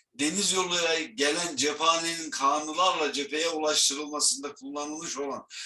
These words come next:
üç yüz kırk dört kilometrelik bir yoldur. İstiklal Yolu Milli Parkı illerinin hangilerinden geçmektedir? Ankara, Kastamonu, Çankırı. E, burası çok basit, bu mantık. Bir kere dışarıdan gelen, e, cephane nereye taşınır?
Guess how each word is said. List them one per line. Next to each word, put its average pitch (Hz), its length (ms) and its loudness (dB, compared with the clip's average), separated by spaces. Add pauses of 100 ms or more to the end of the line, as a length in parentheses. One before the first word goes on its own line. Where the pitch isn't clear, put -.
(180)
üç - 280 -4
yüz - 140 2
kırk - 300 -6
dört 214 220 4
kilometrelik 156 760 -2
bir 294 80 -2
yoldur. 143 420 -2 (380)
İstiklal 202 600 2
Yolu 170 220 0
Milli 160 320 -6
Parkı 143 500 0 (240)
illerinin 185 720 -2
hangilerinden 143 840 -2
geçmektedir? 117 760 -6 (260)
Ankara, 131 600 0
Kastamonu, 156 580 0
Çankırı. 143 440 -2 (260)
E, 185 60 -4
burası 202 200 2
çok 202 240 2
basit, - 340 0
bu 185 80 -16
mantık. - 500 0 (420)
Bir 160 160 -6
kere 180 380 2 (200)
dışarıdan 180 540 0
gelen, 165 440 0 (320)
e, 135 220 -4
cephane 165 680 0 (260)
nereye 202 320 4
taşınır? 139 580 -2